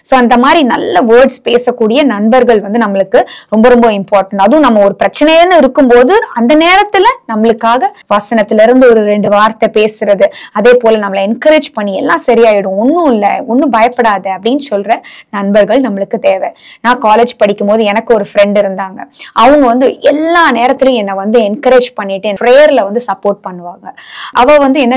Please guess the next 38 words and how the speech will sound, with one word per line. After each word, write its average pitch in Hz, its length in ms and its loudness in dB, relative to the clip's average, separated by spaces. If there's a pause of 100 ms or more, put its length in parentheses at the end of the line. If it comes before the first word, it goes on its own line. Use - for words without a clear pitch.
செஞ்சுட்டு 226 140 -4
இருந்தா, 214 320 -2
ஒரு 226 160 4
நாள் 247 280 0
நானும் 226 380 2
அவளும் 226 300 2
வந்து 233 260 0
ஒரே 220 220 2
டிபார்ட்மெண்ட்ல 220 680 -2
வந்து 208 240 0
ஒர்க் 220 220 -2
பண்ணிட்டு 190 300 -10
இருந்தோம். 202 280 -8 (220)
அப்ப 247 200 0
எங்களுக்கு 262 400 2
வந்து 226 200 0
gloves 233 380 0
use 208 120 -6 (120)
பண்ணணும், 190 320 -8
எங்களுடைய 185 640 0
டிபார்ட்மெண்ட்ல 190 560 -4
யூஸ் 190 260 -8
பண்ணுவோம். 185 260 -8
அப்ப 302 140 0
நான் 254 140 2
வந்து 220 180 0
rings 277 360 2
போட்டிருந்தேன், 196 420 -6
ரெண்டு 226 280 0
gold 208 340 0
ring 202 160 -6
போட்டிருந்தேன். - 600 -10
அந்த 277 240 4
ரெண்டு 311 280 2
gold 294 300 4
ரிங்கும் 285 220 4
எடுத்து 220 280 -2
என்னுடைய 220 420 0